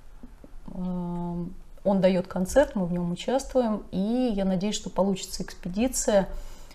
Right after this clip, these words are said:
У них такая идея по местам, э, где когда-то была зафиксирована, э, какая-то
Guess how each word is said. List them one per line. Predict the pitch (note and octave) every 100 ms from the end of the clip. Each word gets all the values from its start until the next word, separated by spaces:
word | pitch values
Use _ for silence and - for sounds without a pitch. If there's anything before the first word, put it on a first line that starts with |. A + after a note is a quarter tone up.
| -
У | F#3
них | F3+
такая | - F3+ E3 E3+
идея | F3+ E3+ A3+ A3+ F#3
по | - - F#3+ F#3+ F3+ F3+ - - -
местам, | F#3+ - - G3+ F3+ F3 - - -
э, | F3 F3 E3+
где | F3 F#3 F3+ E3+ - - - -
когда-то | F#3 F3 F#3 F#3 F#3
была | D#3+ E3+ F3
зафиксирована, | E3+ - - - G3+ F#3+ F3 F3 E3+ D#3+ - - - - - - - - - - - - - - - -
э, | - F#3 F3+ F#3 D#3+ - - - - - - - - - - - - - - - - - - - - - - - -
какая-то | G3 - G3+ G3+ F#3+